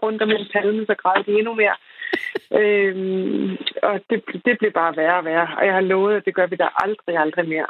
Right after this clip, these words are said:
Og så har jeg, øh, faktisk, da min ældste søn var helt lille, inviteret alle dem, øh, jeg kendte og var delvist i familie med, som ikke havde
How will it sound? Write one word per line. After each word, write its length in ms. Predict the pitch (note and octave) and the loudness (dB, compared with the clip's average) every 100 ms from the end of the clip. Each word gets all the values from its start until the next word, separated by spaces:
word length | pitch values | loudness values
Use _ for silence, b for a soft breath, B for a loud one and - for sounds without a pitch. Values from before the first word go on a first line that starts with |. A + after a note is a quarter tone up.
| - | -4
Og 60 | |
så 120 | - C4 | 0 2
har 160 | B3+ | 4
jeg, 140 | A#3 G3+ - | 2 2 -2
øh, 140 | F#3+ - | -4 0
faktisk, 360 | A3+ - A3+ - | -2 -2 -8 -4
da 80 | G#3 | 0
min 220 | G3 F#3+ - | 0 0 2
ældste 260 | A#3 - G#3 | 0 -2 -6
søn 240 | - G#3 | 0 2
var 100 | A3 G#3 | 2 0
helt 220 | B3+ A#3 | -4 0
lille, 320 | A3 G#3+ A3+ - | 2 2 2 0
inviteret 760 | G3+ G3+ G3 - G#3+ G3+ G3 - | 0 0 -2 -2 0 2 2 0
alle 220 | - A#3+ | 2 2
dem, 140 | C4 A3+ A3+ - - | 2 0 -4 -12 -6
øh, 340 | G#3 G3 F#3 F#3 | -4 -2 -4 -2
jeg 100 | G3 - | -2 0
kendte 340 | A3+ C#4 D4+ - | 0 2 -2 0
og 160 | G3 F#3 | 0 2
var 240 | F3 F3+ - F#3+ - | 0 -2 -10 -12 0
delvist 400 | A#3 C4+ A#3+ - | 0 2 -2 -2
i 60 | G3 - | -4 0
familie 280 | G#3 G#3+ G#3+ | 0 2 0
med, 140 | G#3 | 0
som 140 | G#3 | 2
ikke 120 | G#3 | 0
havde 80 | G#3+ | 2